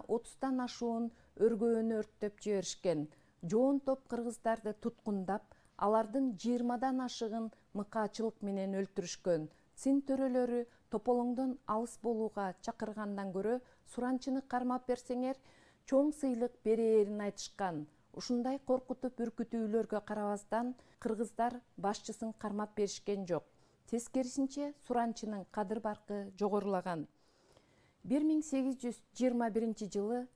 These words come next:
Жаангер Кожо экинчи ирет Кашкарга жортуул уюштуруп, жеңишке жетише албай, Алайга чегинген.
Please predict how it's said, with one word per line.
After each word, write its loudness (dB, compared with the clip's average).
Жаангер 0
Кожо -2
экинчи 0
ирет -2
Кашкарга -4
жортуул 0
уюштуруп, -2
жеңишке 0
жетише -6
албай, -2
Алайга 2
чегинген. 2